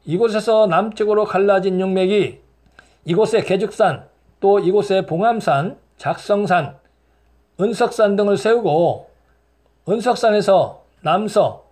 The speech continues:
남쪽으로 방향을 바꾼 후에 이곳에 마지막으로 산봉우리를 세우는데요. 이 산봉우리는 방문서사 생가와 연계되어 있는 용맥 맨 마지막에 세운 산봉우리에 해당하기 때문에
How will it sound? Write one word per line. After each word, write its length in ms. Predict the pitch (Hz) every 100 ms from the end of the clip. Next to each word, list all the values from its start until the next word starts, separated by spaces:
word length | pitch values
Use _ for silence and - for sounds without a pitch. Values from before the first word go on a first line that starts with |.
| _
남쪽으로 640 | - 156 220 202 196 202 190
방향을 400 | 180 196 190 180
바꾼 320 | 185 185 180
후에 400 | 175 143 214 277 - _ _ _ _
이곳에 440 | 151 170 196 202 185
마지막으로 560 | 160 175 208 202 190
산봉우리를 580 | 185 175 185 - 185 175
세우는데요. 680 | 170 170 170 151 156 160 - - _ _ _ _ _ _ _ _
이 220 | 165 220
산봉우리는 840 | 233 214 220 214 214 208 214 196 - _ _ -
방문서사 800 | - 208 233 226 - 208 190 202
생가와 460 | 185 202 208 202
연계되어 460 | 175 196 202 190 190
있는 280 | 190 190 175
용맥 500 | 190 202 170 - _ _ -
맨 380 | 143 202 247
마지막에 500 | 226 214 208 202 196
세운 280 | 196 185 185
산봉우리에 580 | 180 180 202 180 180 170
해당하기 480 | 160 175 170 165 -
때문에 520 | 156 151 180 127 -